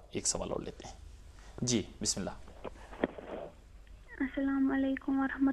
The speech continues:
Speaker 2: اللہ وبرکاتہ۔
Speaker 1: وعلیکم السلام۔
Speaker 2: میں مامگنڈ کشمیر سے، میرا نام بلقیس فاطمہ ہے۔
Speaker 1: جی۔
Speaker 2: معاف کیجیے گا، میرا سوال تھوڑا طویل اور کچھ مختلف سا ہے۔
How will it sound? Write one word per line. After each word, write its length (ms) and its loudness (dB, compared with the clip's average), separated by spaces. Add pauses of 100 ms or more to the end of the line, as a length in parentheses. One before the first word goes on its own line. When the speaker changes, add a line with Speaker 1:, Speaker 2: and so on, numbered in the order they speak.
Speaker 2:
اللہ 420 6
وبرکاتہ۔ 760 4 (460)
Speaker 1:
وعلیکم 280 -2
السلام۔ 420 -6 (520)
Speaker 2:
میں 380 12
مامگنڈ 680 12
کشمیر 480 12 (160)
سے، 100 12 (640)
میرا 280 12
نام 240 12
بلقیس 580 10
فاطمہ 340 12
ہے۔ 140 12 (420)
Speaker 1:
جی۔ 200 -8 (600)
Speaker 2:
معاف 380 12
کیجیے 400 10
گا، 120 12
میرا 260 12 (180)
سوال 400 10
تھوڑا 220 10 (120)
طویل 580 12 (180)
اور 240 12 (640)
کچھ 200 10
مختلف 600 8
سا 100 10
ہے۔ 100 10